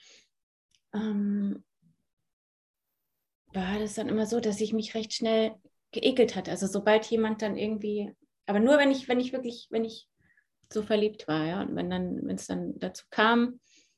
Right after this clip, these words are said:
ähm, dass, äh, derjenige dann mit mir schlafen wollte, dann habe ich den halt immer zurückgestoßen. Also es ging irgendwie immer nur,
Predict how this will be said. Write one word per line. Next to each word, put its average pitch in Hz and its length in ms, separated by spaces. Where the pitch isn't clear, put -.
ähm, 208 580
dass, - 360
äh, - 220
derjenige 202 400
dann 196 100
mit 196 140
mir 202 80
schlafen 196 440
wollte, 196 260
dann 190 120
habe 185 100
ich - 80
den 196 160
halt 196 120
immer 196 180
zurückgestoßen. 196 760
Also 190 140
es - 160
ging 233 220
irgendwie 208 260
immer 214 220
nur, 285 460